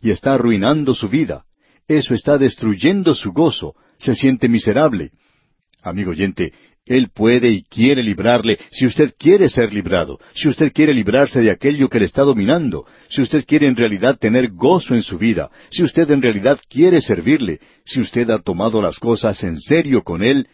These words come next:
Él tomará las cosas en serio con usted. Porque la simiente de Dios permanece en él y no puede pecar, porque es nacido de Dios. En el versículo diez dice Juan, "En esto se manifiestan los hijos de Dios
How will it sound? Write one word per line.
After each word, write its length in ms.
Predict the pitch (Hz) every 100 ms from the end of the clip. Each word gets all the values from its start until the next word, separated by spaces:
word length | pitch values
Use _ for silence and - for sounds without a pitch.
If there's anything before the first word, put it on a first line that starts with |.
| _ _ _ _ _ -
Él 300 | 123 147 -
tomará 320 | 98 87 98
las 180 | 87 -
cosas 420 | 110 95 98 -
en 160 | 87 78
serio 420 | - 120 104 92
con 160 | 95
usted. 360 | 87 - 87 69 _ _ _ _ _ _ -
Porque 360 | 147 139 135
la 120 | 123
simiente 720 | 110 107 95 127 151 135 117
de 160 | 92 87
Dios 420 | 85 117 139 -
permanece 840 | - 117 101 90 85 147 151 120 90
en 100 | 87
él 260 | 120 127 - -
y 120 | 135
no 140 | 139 143
puede 340 | 147 196 185
pecar, 500 | - 92 98 104 - _ _ _ _ -
porque 520 | 107 101 - 82 104
es 160 | 101 98
nacido 720 | 85 67 - 127 143 110 95
de 100 | 90
Dios. 540 | 78 78 67 - - _ _ _ _ _ _ _ _ _ _ -
En 120 | 117
el 100 | 117
versículo 480 | 117 - 123 123 90
diez 240 | 101 113
dice 240 | 104 - 85
Juan, 340 | 98 98 82 _ _ _ _ _
"En 140 | 107 156
esto 300 | 170 - 135
se 100 | 131
manifiestan 680 | 123 107 135 143 - 127
los 200 | 110 98
hijos 300 | 147 - 120
de 120 | 98 80
Dios 460 | 98 123 131 -